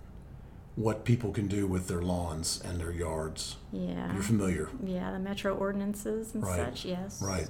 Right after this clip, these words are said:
Speaker 1: Any thoughts about, about that? Um,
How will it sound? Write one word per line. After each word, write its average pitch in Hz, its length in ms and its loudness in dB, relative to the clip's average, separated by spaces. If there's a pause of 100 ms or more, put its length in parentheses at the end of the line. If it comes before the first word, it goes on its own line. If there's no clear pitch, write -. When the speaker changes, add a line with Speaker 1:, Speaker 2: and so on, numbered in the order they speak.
(640)
Speaker 1:
Any 123 160 10
thoughts 147 400 10
about, 123 480 10 (800)
about 135 380 8
that? 170 440 6
Um, 87 420 -4